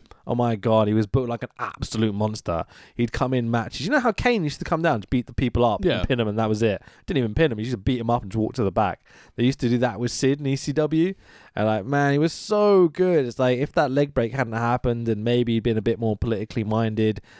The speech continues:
Speaker 1: I think Sid could have been one of those guys, you know, like, the very, very top,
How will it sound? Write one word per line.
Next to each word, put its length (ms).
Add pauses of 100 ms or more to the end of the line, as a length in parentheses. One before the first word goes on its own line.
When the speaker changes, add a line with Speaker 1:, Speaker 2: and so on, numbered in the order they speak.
(160)
Speaker 1:
I 60
think 220
Sid 340
could 200
have 100
been 220
one 180
of 100
those 240
guys, 500
you 60
know, 240
like, 180
the 80
very, 360
very 260
top, 380